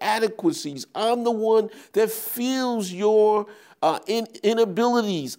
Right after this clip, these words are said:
I'm the God that where you lack, just fill in. I am. I am your light when there's darkness. I am your, your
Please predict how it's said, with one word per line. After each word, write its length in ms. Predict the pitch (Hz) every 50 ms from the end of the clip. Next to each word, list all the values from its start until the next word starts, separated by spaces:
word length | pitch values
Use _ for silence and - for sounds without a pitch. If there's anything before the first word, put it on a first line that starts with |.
| _ _ -
I'm 360 | 196 233 262 262 277 262 240
the 100 | 233 208
God 480 | 156 196 190 185 175 147 135 131 - - _ _ _ - _ _ _ - 165
that 280 | 190 202 190 - -
where 180 | 190 196 214 220
you 320 | 214 202 190 214 247 262
lack, 800 | 254 247 240 233 226 226 233 233 226 226 208 - - - - - _ _ _ _ _ _ _ -
just 600 | - - 208 254 262 247 - - - - - -
fill 460 | - - - - 240 240 254 247 247
in. 460 | 247 240 214 175 139 123 117 - - _ _ _ _ _ _ _ _ _ _ _ _ -
I 280 | 180 190 202 208 214 - 180
am. 400 | 220 233 233 226 208 170 123 110 - - _ _ _ _ _ _ _ _ _ _ _ - _ _ -
I 300 | - 185 202 220 214 196 -
am 560 | - 226 247 262 262 254 240 214 190 165 -
your 580 | 82 151 147 151 175 190 185 190 180 170 147 127
light 540 | 131 131 143 170 185 190 180 170 151 - - - -
when 260 | 151 170 180 170 170
there's 200 | 170 165 143 -
darkness. 840 | - 175 180 170 160 156 - 147 127 117 104 95 - - - - _ _ - - - _ -
I 320 | - 208 226 226 233 226 220 - -
am 600 | 233 247 254 254 254 254 240 220 208 185 165 147 - - -
your, 840 | - 147 151 160 170 185 185 190 185 180 180 165 156 151 135 - - _ _ _ _ - - - - -
your 760 | - 151 156 165 175 180 180 170 170 165 156 143 135 - -